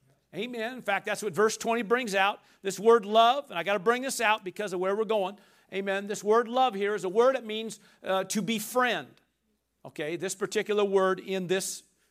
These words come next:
in this reference here in Deuteronomy, it refers to befriending.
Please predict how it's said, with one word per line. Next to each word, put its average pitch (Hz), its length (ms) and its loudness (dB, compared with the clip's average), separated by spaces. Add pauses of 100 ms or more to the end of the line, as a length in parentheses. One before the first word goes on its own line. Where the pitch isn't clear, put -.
in 170 160 -8
this 185 200 -4
reference 196 500 2
here 175 320 -10
in 160 140 -14
Deuteronomy, 175 520 -6 (340)
it 160 120 -8
refers 220 380 2
to 208 100 -2
befriending. 220 840 -2